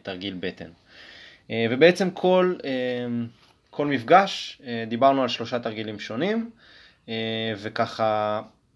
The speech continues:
כל מפגש אנחנו עשינו גם איזושהי חזרה על התרגילים שעשינו במפגש הקודם. אז, אה, לדוגמה, במפגש השני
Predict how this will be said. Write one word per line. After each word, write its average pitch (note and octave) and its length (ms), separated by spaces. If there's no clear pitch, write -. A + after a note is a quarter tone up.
כל D3 160
מפגש C#3+ 520
אנחנו A#2 300
עשינו B2 300
גם A#2 140
איזושהי A#2 340
חזרה A2 540
על G#2+ 100
התרגילים G2+ 560
שעשינו A2 420
במפגש G2+ 420
הקודם. G#2+ 360
אז, F#2 320
אה, G2+ 120
לדוגמה, G#2+ 400
במפגש A#2+ 420
השני F#3+ 500